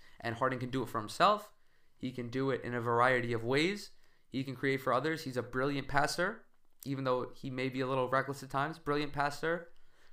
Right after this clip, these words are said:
reliable shooter, great at taking people off the dribble,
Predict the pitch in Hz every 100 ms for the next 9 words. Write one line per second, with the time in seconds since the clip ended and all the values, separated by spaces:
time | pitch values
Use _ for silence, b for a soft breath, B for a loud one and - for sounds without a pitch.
0 | - 135 135 139 143 - 151 165 202 -
1 | - - - - - - - - 113 117
2 | 113 147 165 170 - - - - - -
3 | _ _ _ - 120 127 131 131 120 143
4 | 135 131 123 120 - _ _ _ - 127
5 | - 120 131 139 202 -